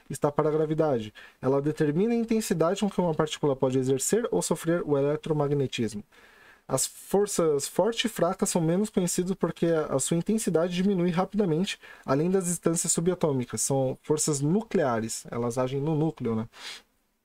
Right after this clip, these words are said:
A força forte é responsável por manter os quarks presos dentro dos prótons e dos nêutrons e manter os prótons e nêutrons comprimidos no interior do núcleo atômico.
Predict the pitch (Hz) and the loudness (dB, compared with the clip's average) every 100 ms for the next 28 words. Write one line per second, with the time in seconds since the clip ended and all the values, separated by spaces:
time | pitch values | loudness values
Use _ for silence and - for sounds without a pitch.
0 | _ _ _ _ _ _ - - - - | _ _ _ _ _ _ -20 -20 -12 -4
1 | 185 220 233 247 180 185 208 208 - 190 | 0 2 2 2 2 2 0 -2 0 2
2 | 180 180 185 180 165 180 208 - 160 196 | 2 2 0 2 2 0 0 0 0 0
3 | - - 156 170 170 147 214 196 180 - | -4 -2 0 0 0 0 0 0 -2 -2
4 | 143 139 156 190 175 - 156 151 165 151 | 0 2 2 0 -2 -2 -2 0 0 2
5 | 147 160 196 196 190 196 180 170 190 - | 2 0 0 2 2 2 2 0 0 -2
6 | 156 156 175 180 165 151 160 - 175 - | 0 2 2 0 2 2 0 -2 -4 -2
7 | 175 180 170 151 156 160 160 160 147 165 | -2 0 0 0 0 -2 0 2 2 0
8 | 160 165 - 175 165 - 139 113 | 0 0 0 -2 0 0 0 -2